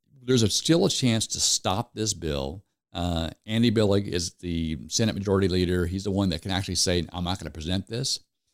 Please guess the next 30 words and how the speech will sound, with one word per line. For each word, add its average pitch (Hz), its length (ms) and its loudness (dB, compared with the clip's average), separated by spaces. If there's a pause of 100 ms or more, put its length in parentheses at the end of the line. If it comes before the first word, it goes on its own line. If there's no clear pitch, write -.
(280)
Um, 95 220 2
and 95 120 2
then, 104 60 2
of 101 60 -2
course, 110 180 2
ultimately, 98 640 -2
we 87 240 -2
have 85 160 -2
to 87 80 -8
get 85 220 0
on 87 140 -6
the 80 60 -6
phone 82 280 -4
and 78 80 -6
call 82 300 0
Jay 78 220 -6
Inslee, 78 440 -6
"Don't 80 240 -10
sign 82 240 -6
this 80 160 -6
into 78 200 -8
law." 71 360 -8
But 76 160 -10
this - 300 -4
looks 143 280 0
like 87 200 0
it's 82 160 -12
a 80 100 -4
foregone 82 580 -4
conclusion, 123 640 -4